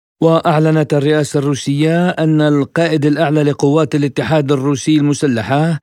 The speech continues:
تفقد مركز قيادة مجموعة القوات المسلحة الروسية في خرسون،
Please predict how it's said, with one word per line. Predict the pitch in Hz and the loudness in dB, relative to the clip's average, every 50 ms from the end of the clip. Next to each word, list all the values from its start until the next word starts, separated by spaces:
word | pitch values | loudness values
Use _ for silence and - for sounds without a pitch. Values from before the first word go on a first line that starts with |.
| _ _ _ _ _ _ _ _ - | _ _ _ _ _ _ _ _ -4
تفقد | - 240 - 190 185 - - 180 151 180 | -4 -2 0 0 -2 0 -2 0 2 2
مركز | 170 156 143 147 165 165 - - 165 147 123 | 2 2 2 2 0 -2 -2 -2 -2 -2 -2
قيادة | - - 147 147 156 160 160 147 160 156 120 - 151 147 | -4 -2 0 2 2 2 0 0 -2 -2 -2 -2 -2 0
مجموعة | 147 147 143 135 120 151 175 185 170 170 160 - | 2 2 0 0 0 0 0 0 0 -2 -2 -2
القوات | 160 147 - - 151 160 170 160 - - | -4 -4 -2 -2 0 0 0 0 0 -2
المسلحة | 156 156 156 143 - 165 160 160 151 151 151 151 | -2 -2 -2 -2 -2 -2 0 0 -2 -2 -2 -4
الروسية | 143 135 139 147 147 135 - - 180 165 151 151 143 | -4 -2 -4 -4 -4 -4 -4 -6 -4 0 0 0 0
في | 123 - 139 131 | 0 0 -2 -2
خرسون، | - 127 113 - - - 160 160 131 110 98 78 | -2 -2 -4 -4 -2 -2 0 0 0 0 -2 -4